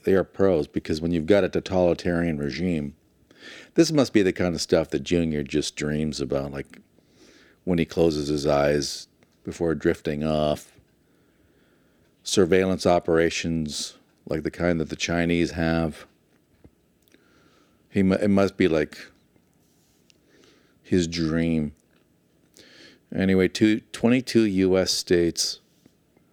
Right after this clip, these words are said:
Yeah, that's how they're going to enforce social distancing rules, with the use of these Chinese-made drones.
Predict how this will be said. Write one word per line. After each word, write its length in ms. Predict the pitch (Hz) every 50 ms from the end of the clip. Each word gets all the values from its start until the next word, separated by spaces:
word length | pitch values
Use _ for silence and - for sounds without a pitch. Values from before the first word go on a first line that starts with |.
| _ _ _ _ _
Yeah, 220 | - 101 101 101 95
that's 220 | 101 117 113 -
how 100 | 131 123
they're 100 | 110 110
going 300 | 92 107 107 104 101 92
to 240 | - - 95 95 92
enforce 520 | 82 80 80 - - - 95 92 87 - -
social 400 | - 95 92 85 - - 85 78
distancing 640 | 76 87 90 82 - - 90 85 76 - 85 82 80
rules, 260 | 76 76 76 71 -
with 120 | 76 73
the 80 | - 76
use 180 | 78 76 - -
of 80 | 78
these 220 | 71 78 76 71 -
Chinese-made 720 | - - 85 80 80 80 78 71 73 78 78 76 76 73
drones. 640 | 71 - 78 76 78 78 76 78 76 73 - -